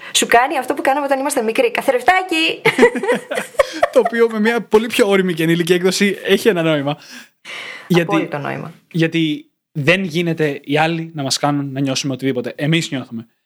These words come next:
Speaker 2: Οι άλλοι κάνουνε κάτι, ό,τι και αν είναι αυτό, και εμείς επιλέγουμε να νιώσουμε με ένα συγκεκριμένο τρόπο. Και πριν παρεξηγηθούμε, μερικές φορές αυτό είναι λογικό. Αν ο άλλος μας προδώσει, όπως το ορίζει κανένας, είναι λογικό εμείς να νιώσουμε άσχημα και προδομένοι, αλλά δεν μας το κάνει ο άλλος. Είναι δικά μας τα συναισθήματα.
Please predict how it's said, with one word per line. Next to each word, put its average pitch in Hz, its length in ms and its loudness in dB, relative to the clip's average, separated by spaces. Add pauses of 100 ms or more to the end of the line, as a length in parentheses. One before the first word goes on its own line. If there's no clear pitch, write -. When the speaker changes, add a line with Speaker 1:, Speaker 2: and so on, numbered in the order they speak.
(120)
Speaker 2:
Οι 139 80 0
άλλοι 160 140 2
κάνουνε 185 300 -2
κάτι, 135 520 -6 (600)
ό,τι 156 200 4
και 156 80 -4
αν 147 60 -2
είναι 131 100 -4
αυτό, 147 180 -2
και 151 100 -2
εμείς 185 220 0
επιλέγουμε 160 400 0
να 147 80 0
νιώσουμε 139 300 -2
με 135 60 0
ένα 135 100 -2
συγκεκριμένο 135 420 -2
τρόπο. 135 300 -2
Και 147 260 0 (300)
πριν 190 140 -8
παρεξηγηθούμε, 156 520 -2
μερικές 160 300 -2
φορές 170 220 0
αυτό 165 140 -4
είναι 165 80 0
λογικό. 151 380 -4 (600)
Αν 139 180 -2
ο 143 40 0
άλλος 151 280 -2
μας 156 180 -4
προδώσει, 165 680 -2 (220)
όπως 139 380 -4
το 123 80 -4
ορίζει 127 200 0
κανένας, 127 540 -6 (360)
είναι 170 140 4
λογικό 170 280 0
εμείς 180 200 -2
να 160 60 -2
νιώσουμε 147 520 -2 (220)
άσχημα 160 380 -2
και 143 100 -6
προδομένοι, 143 540 -2
αλλά 160 160 0
δεν 170 100 2
μας 220 120 2
το 226 80 0
κάνει 151 180 -2
ο - 20 -4
άλλος. 123 280 -8
Είναι 165 120 2
δικά 180 200 0
μας 220 100 0
τα 170 60 -4
συναισθήματα. 120 500 -6